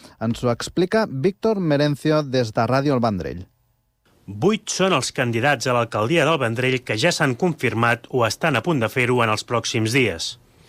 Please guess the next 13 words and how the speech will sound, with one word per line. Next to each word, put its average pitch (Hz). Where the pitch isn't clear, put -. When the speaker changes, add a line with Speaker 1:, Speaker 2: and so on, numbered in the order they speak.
Speaker 2:
És 131
el 123
cas 131
de 160
l'actual 117
alcalde, 123
Kenneth 127
Martínez, 117
que 170
serà 185
proclamat 147
candidat 131
del 117